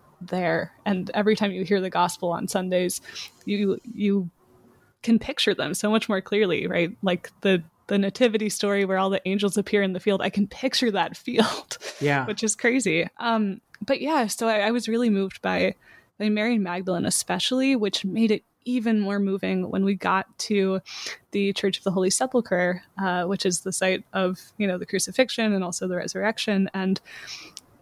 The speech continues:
Speaker 1: like, you go and you can touch the tomb, which was so incredible. And then we went and had a little mass in one of the, like, uh, side chapels is maybe not the right word. There's, like, little churches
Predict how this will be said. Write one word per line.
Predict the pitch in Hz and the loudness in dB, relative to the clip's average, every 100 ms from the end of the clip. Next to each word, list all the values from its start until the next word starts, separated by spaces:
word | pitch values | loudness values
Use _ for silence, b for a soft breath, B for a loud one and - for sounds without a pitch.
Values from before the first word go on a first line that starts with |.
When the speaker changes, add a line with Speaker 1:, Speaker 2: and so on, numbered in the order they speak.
| - | -6
Speaker 1:
like, | 185 175 - - | -4 -4 -6 -2
you | 208 | 0
go | 185 196 208 214 208 | 0 0 0 2 0
and | 190 | -2
you | 185 | -2
can | - 190 175 _ | -2 -2 -2 _
touch | - - 240 240 - - | -12 -2 0 0 0 -2
the | 196 | -4
tomb, | - 202 190 185 180 - | -2 0 2 2 -2 -6
which | 180 - | -6 0
was | 185 - - _ - | 0 -2 -8 _ -6
so | - - 247 214 | -4 0 2 0
incredible. | 190 180 170 165 175 175 B B B - - | 0 -2 -2 2 0 0 B B B -10 0
And | 202 | 0
then | 202 196 196 196 - | 2 2 2 0 0
we | 190 | 0
went | 190 196 - | 2 2 2
and | 190 | 0
had | 190 190 | 0 0
a | 185 | 0
little | 185 | 0
mass | 185 185 208 - | 0 0 0 2
in | 190 | 2
one | 185 | 2
of | 180 | 0
the, | 175 180 | 0 2
like, | 175 175 - _ _ | 2 0 -6 _ _
uh, | 202 - | -4 -4
side | 180 - 180 185 196 | -2 2 4 4 0
chapels | - 208 - 214 202 | 0 0 2 2 2
is | 196 190 - - 196 | 0 0 -2 -4 -8
maybe | 208 214 214 | -2 0 2
not | 190 | 0
the | 208 | 2
right | 196 - | 2 2
word. | 190 208 185 - | 0 0 -2 0
There's, | 202 - | 0 2
like, | 180 - | 0 2
little | 214 185 - - | 4 4 0 -2
churches | - 175 - 185 | 0 0 2 2